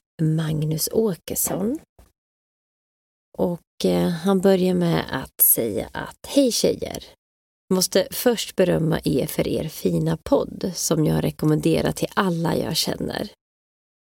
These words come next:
Ni har behagliga röster att lyssna till bägge två."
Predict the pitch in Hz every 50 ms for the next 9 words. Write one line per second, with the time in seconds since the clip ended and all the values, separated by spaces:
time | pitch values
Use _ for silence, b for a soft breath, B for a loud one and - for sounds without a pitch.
0 | _ - 247 233 196 185 170 165 170 156 160 160 156 147 147 147 151 143 151 147
1 | 156 165 160 - - - - - - - - 160 - - - 170 170 160 - -
2 | - - 139 143 - - 160 156 - 170 165 - 156 - - - - - - -
3 | - - - - -